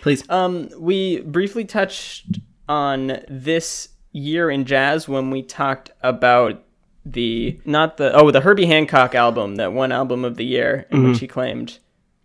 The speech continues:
Speaker 2: uh, was only the second album to win,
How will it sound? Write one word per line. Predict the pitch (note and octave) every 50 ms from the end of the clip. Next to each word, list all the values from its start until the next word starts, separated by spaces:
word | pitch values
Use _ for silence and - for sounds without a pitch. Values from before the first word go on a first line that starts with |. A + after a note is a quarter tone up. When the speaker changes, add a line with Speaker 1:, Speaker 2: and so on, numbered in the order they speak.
| _ _ _ _ _ -
Speaker 2:
uh, | - - A#2+
was | A#2+ B2 A#2+ C3+
only | B2+ C3 B2+ B2 B2
the | A#2 A#2+
second | - - - D#3 C#3+ - D3+ C#3+
album | C3 C3 C3+ C3 C3+ C3+ C3
to | - C3+
win, | C3+ C3 B2+ B2+ B2+ B2+ -